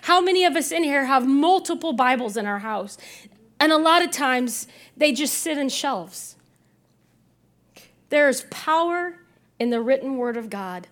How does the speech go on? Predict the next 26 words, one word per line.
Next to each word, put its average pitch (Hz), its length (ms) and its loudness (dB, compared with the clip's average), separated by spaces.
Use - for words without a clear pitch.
And 233 100 -6
so 277 80 -2
that's 269 180 2
what 302 80 -6
we're 277 60 -8
gonna 262 160 -4
talk 226 280 0
about 208 240 -6
today. 190 440 -6
And, 214 180 -6
and 220 160 -4
I'm 220 140 -2
just, 233 280 -6
I'm 208 140 -6
so 208 220 -6
excited. 185 520 -10
Um, 302 180 4
so 339 160 0
I 381 60 6
wanna 508 200 2
talk 359 240 0
to 320 80 -2
you 302 80 0
really 311 200 0
quickly 233 500 -4
about, 262 720 0